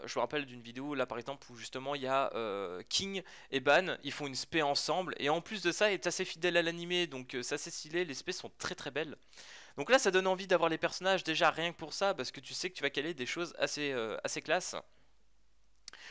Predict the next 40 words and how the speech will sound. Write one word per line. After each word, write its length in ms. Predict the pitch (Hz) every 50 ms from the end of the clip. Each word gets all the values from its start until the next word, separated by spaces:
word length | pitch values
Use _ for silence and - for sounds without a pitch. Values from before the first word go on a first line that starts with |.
| - - -
Après, 220 | - 135 - -
on 80 | 202 190
peut 100 | - 180
retrouver 340 | 160 165 - - 170 175 180
aussi 200 | 170 - - 175
des 120 | 170 156
passifs, 480 | - 165 143 - - 185 196 - - - - - - -
à 60 | 123
mon 140 | 131 131 131
avis, 260 | 131 127 131 143 156
on 100 | 156 131
peut, 120 | 120 - - -
on 180 | 127 123 120
retrouve 560 | 117 131 131 131 - - 170 180 160 143 131 -
par 100 | 120 120
exemple 200 | 123 135 139 -
quand 100 | - 135
les 160 | 123 110 117
araignées 340 | 127 127 131 131 131 139 - -
attaquent 280 | 135 135 - 135 -
Meliodas, 480 | - 127 123 123 123 127 147 165 - - - - - - - -
Meliodas 360 | - 120 123 120 139 143 - -
tape 140 | 143 131 -
un 80 | 131
contre, 360 | 123 - 147 156 160 - - - - - - - - - -
donc 100 | 117 -
voilà, 360 | 120 113 123 135 127 117 113
son 120 | - - 120
fameux, 380 | - 135 131 139 139 131 120
euh, 40 | 120 117
contre, 380 | - 160 156 143 - - 127
euh, 240 | 113 113 113 113 113
que 180 | 113 - 135 131
tout 160 | 131 - -
le 80 | 147 143
monde 100 | 143 139
connaît. 320 | - 143 139 147 170 175 - - - - - - - - -
Donc 160 | - - - -
à 80 | 135
ce 80 | 127